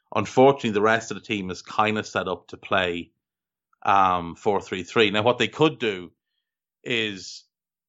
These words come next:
if they, say they buy Watkins, Easy and Cash. Cash is a right, attacking right back. Play Pablo Fornals on the right of your midfield and have him tuck in, which opens the channel for Cash to bomb forward. Rice and, uh, Souček in midfield, really good pairing.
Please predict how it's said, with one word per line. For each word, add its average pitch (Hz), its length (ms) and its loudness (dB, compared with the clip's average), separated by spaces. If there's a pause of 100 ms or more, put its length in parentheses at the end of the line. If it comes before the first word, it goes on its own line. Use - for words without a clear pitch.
if 123 200 -8
they, 127 220 -2
say 170 200 4
they 180 160 2
buy 127 300 2
Watkins, 110 640 -6
Easy 95 460 -12
and 87 200 -12 (180)
Cash. - 600 -6
Cash 123 340 4
is 101 100 -8
a 107 60 -2
right, 104 320 0 (140)
attacking 101 580 -4
right 98 280 -4
back. 92 340 0 (480)
Play 143 140 6
Pablo 135 360 4
Fornals 110 520 -2
on 104 80 -8
the 98 80 -8
right 104 280 0
of 98 140 -12
your 101 100 -6
midfield 104 480 -4
and 92 120 -8
have 107 180 2
him 95 120 -8
tuck - 340 -2
in, 95 320 -2 (640)
which 127 180 -2
opens 123 380 2
the - 80 -2
channel 107 400 2
for 95 140 -8
Cash 101 420 0
to 101 80 -12
bomb 95 320 0
forward. 98 460 0 (1200)
Rice 123 480 4
and, 113 120 -6
uh, 104 340 -4
Souček 110 540 -2
in 95 80 -8
midfield, 98 440 -6
really 101 240 -2
good 90 200 -8
pairing. 98 460 -2